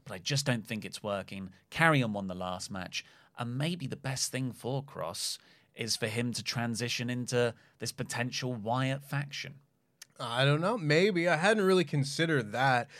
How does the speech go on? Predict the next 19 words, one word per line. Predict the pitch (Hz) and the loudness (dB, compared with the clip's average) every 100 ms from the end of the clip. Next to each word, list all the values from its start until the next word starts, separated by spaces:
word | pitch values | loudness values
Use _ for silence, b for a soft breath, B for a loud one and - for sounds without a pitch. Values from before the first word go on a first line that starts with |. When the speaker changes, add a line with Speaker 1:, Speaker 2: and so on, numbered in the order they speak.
| B 160 | B 8
Speaker 2:
I'm | 208 | 10
gonna | 233 226 | 10 10
go | 202 190 | 8 6
with | 170 | 6
Drew | 123 143 156 143 | 4 4 6 4
as | 120 | 0
well, | 92 117 127 147 175 | 0 4 6 6 4
Speaker 1:
Mm. | 110 98 | 0 -6
Speaker 2:
'cause | 120 143 139 - | 2 2 4 6
I, | 170 175 151 | 8 8 4
there | 165 | 2
isn't | 185 208 233 | 4 2 4
a | 208 | 4
pay-per-view | 185 185 180 156 165 | 6 6 4 0 0
between | 143 147 147 135 123 | 0 2 4 4 6
now | 139 147 147 143 | 6 6 6 4
and | 127 135 131 127 110 - | 2 2 2 0 -4 -10
Survivor | - 139 131 131 120 110 | -6 0 4 4 2 -4
Series | - 92 78 71 71 - | -8 -8 -10 -14 -14 -16